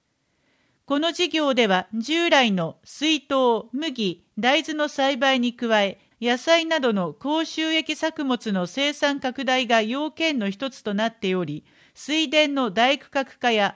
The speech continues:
汎用化、スマート農業導入による儲かる農業の実現を目指します。現在は令和七年度の事業開始に向け、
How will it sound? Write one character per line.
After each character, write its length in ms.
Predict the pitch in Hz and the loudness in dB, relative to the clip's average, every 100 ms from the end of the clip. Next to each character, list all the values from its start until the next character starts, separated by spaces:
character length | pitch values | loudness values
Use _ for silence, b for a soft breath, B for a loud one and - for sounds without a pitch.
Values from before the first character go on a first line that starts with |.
| - | -2
汎 300 | 233 269 269 | -2 0 0
用 240 | 254 240 | 0 0
化、 240 | 202 180 b b _ | -2 -4 b b _
ス 180 | - 247 | -4 0
マ 160 | 320 | 2
ー 80 | 320 | 2
ト 140 | 330 | 0
農 240 | 320 330 311 | -2 -2 -2
業 260 | 233 196 | 0 0
導 320 | 180 233 277 262 | 0 0 0 0
入 220 | 262 262 | 0 0
に 160 | 240 | 0
よ 120 | 226 202 | 0 0
る 200 | 180 b b b | -4 b b b
儲 220 | 240 311 | -2 0
か 160 | 320 339 | 2 2
る 120 | 262 | 2
農 280 | 233 285 262 | 0 0 0
業 340 | 190 185 160 185 | 0 0 0 -2
の 120 | 208 | -4
実 320 | 196 196 247 | -4 -6 -4
現 220 | 262 247 226 | -2 0 0
を 80 | |
目 80 | 202 | 0
指 160 | 180 196 | -2 -4
し 160 | 196 | -6
ま 140 | 165 156 | -8 -8
す。 240 | - - _ _ _ _ _ _ _ _ _ - | -12 -20 _ _ _ _ _ _ _ _ _ -4
現 280 | 294 339 302 | 0 0 2
在 260 | 285 240 | 4 4
は 200 | 208 190 226 | 4 2 0
令 220 | 320 330 | 0 2
和 100 | 254 | 2
七 240 | 214 254 | 4 2
年 260 | 302 302 294 | 2 0 2
度 120 | 233 | 0
の 100 | 196 | 0
事 200 | 185 294 | -2 -2
業 260 | 269 214 175 | 0 0 0
開 240 | 208 214 | -2 -2
始 160 | 226 208 | -2 -4
に 100 | 196 | -2
向 140 | 190 | -2
け、 260 | 190 180 | -2 -4